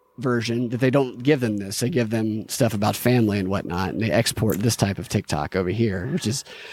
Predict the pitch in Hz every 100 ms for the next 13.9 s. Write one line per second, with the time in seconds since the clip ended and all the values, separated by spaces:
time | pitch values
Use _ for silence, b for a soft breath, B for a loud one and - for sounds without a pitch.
0 | B - 185 143 143 - 135 131 110 87
1 | 73 71 - 101 98 92 - 92 92 -
2 | _ 123 120 120 107 160 147 98 104 110
3 | - B B B 143 180 151 123 - 131
4 | 117 B B 151 170 226 233 214 196 156
5 | 160 160 143 - _ - 135 139 160 -
6 | 127 123 196 180 120 104 98 107 113 -
7 | - B B 143 151 165 185 196 165 165
8 | 196 - 170 170 131 151 160 147 156 170
9 | 123 120 147 180 165 135 127 117 117 123
10 | 127 120 113 - 90 117 101 98 107 -
11 | - - 120 110 104 85 - 117 123 -
12 | - _ b - 151 135 135 120 131 147
13 | 151 113 123 - b 117 107 104 107